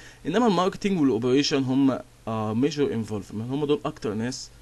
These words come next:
زي ما قلنا كده. الماركتينج هو اللي بيعمل الريسيرش، هو اللي بي-، ايه، يعني زي ما تقول ايه، ممكن العمليه بتبدا من عنده وبتنتهي من عنده. هو اللي بيعمل لك ماركتينج ريسيرش ويعرف الناس عايزه ايه،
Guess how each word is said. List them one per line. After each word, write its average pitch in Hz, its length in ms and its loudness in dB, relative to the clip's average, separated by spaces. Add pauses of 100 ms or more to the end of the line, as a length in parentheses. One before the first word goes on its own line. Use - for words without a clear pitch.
(320)
زي 139 100 4
ما 139 120 4
قلنا 135 140 4
كده. 147 180 2
الماركتينج 151 540 0
هو 131 340 2
اللي 127 140 0
بيعمل 120 560 -2
الريسيرش، 120 600 -2
هو 127 100 -2
اللي 117 160 -2
بي-، - 160 -8
ايه، 123 220 -4 (520)
يعني 117 240 -4
زي 143 120 -2
ما 147 60 0
تقول 147 180 -6
ايه، 143 180 2
ممكن 143 460 -4
العمليه 139 300 -2
بتبدا 196 240 2
من 175 120 -2
عنده 208 260 2
وبتنتهي 160 480 -2
من 160 100 -2
عنده. 123 240 -2 (880)
هو 175 160 4
اللي 175 100 2
بيعمل 151 320 2
لك 170 140 -4
ماركتينج 160 380 -6
ريسيرش 165 380 -4
ويعرف 160 360 -2
الناس 156 220 -4
عايزه 170 240 -4
ايه، 208 100 0